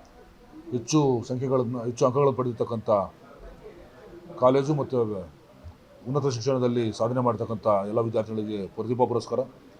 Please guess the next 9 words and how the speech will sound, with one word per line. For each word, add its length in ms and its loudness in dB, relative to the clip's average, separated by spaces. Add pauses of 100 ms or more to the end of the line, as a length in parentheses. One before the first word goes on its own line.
(120)
ಹಾಗೆ 220 6 (1600)
ನಮ್ಮ 200 4
ಸಮುದಾಯದಲ್ಲಿ 520 6 (1600)
ಎಲ್ಲ 120 8 (100)
ವಿವಿಧ 200 6 (100)
ಕ್ಷೇತ್ರಗಳಲ್ಲಿ 600 4
ಸಾಧನೆ 320 4
ಮಾಡಿರ್ತಕ್ಕಂಥ 520 -2 (760)
ಮುಖಂಡರುಗಳಿಗೆ 480 4